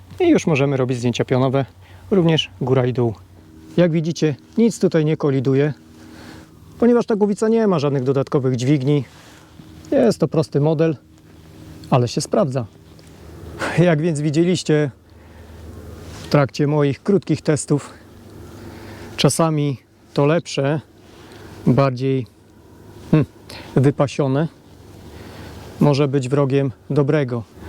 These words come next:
czyli prostej konstrukcji, bez żadnych udziwnień i dodatkowych wynalazków.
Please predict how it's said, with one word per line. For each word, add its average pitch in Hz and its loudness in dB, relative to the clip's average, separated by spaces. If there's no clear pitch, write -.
czyli 196 4
prostej 208 0
konstrukcji, 147 0
bez 135 2
żadnych 139 0
udziwnień 135 2
i 139 4
dodatkowych 135 0
wynalazków. 135 -2